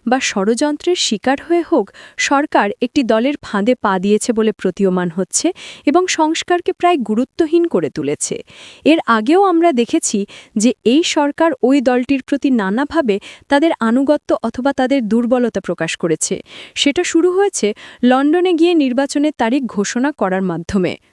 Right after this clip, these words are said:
গতকাল শুক্রবার সকালে রাজধানীর মগবাজারে আল ফালা মিলনায়তনে আন্দোলনরত ইসলামী আট দল আয়োজিত সংবাদ সম্মেলনে তিনি এসব কথা বলেন। ডক্টর তাহের বলেন, "একসঙ্গে ভোট হলে সাশ্রয়ী হবে,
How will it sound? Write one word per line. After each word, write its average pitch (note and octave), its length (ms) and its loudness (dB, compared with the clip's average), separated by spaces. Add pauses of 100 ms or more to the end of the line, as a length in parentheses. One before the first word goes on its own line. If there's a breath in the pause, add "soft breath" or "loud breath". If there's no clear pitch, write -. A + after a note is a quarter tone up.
(120)
গতকাল C#4+ 400 0
শুক্রবার B3+ 500 0
সকালে A#3 480 0 (300 loud breath)
রাজধানীর C4+ 580 2
মগবাজারে A#3+ 640 2 (140)
আল A#3 300 2
ফালা D4+ 360 0
মিলনায়তনে B3 800 2 (320 loud breath)
আন্দোলনরত E4+ 680 2 (100)
ইসলামী C4+ 460 0 (140)
আট A#3+ 200 0
দল B3+ 240 0 (100)
আয়োজিত G3 420 -2
সংবাদ G#3 520 -2
সম্মেলনে D#4 640 2 (260 loud breath)
তিনি D#4 260 4
এসব F#3+ 280 -4
কথা G3+ 280 -4
বলেন। F3+ 360 -2 (600 soft breath)
ডক্টর C4+ 380 -2
তাহের B3 320 0
বলেন, C4 340 0 (360 loud breath)
"একসঙ্গে F4+ 540 0
ভোট D4 340 -2
হলে E4 240 2
সাশ্রয়ী E4+ 600 0
হবে, G#3 320 0